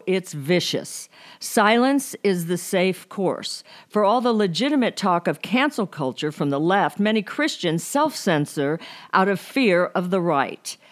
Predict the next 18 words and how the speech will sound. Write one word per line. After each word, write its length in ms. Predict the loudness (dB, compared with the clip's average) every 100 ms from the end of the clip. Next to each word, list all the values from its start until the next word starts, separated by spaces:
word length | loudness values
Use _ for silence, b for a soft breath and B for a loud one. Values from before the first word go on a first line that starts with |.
| B B
They 160 | 2 2
know 180 | 4
Michael 380 | 2 2 0 -4
Flynn 320 | -4 -4 -2
is 140 | -2 -2
dangerous, 600 | 0 2 0 -2 -6 -4
but 160 | -6
saying 460 | -6 -2 0 2 2
so 280 | 2 0 2
out 220 | 2 2
loud 380 | 2 2 0 -2
carries 360 | -4 -2 -2
a 60 | -6
cost. 640 | -10 -8 -8 -8 -12 -18 -20 B B
So 180 | -2 0
they 140 | 2 2
remain 420 | 4 4 2 0
silent. 600 | -2 -2 -2 -4 -10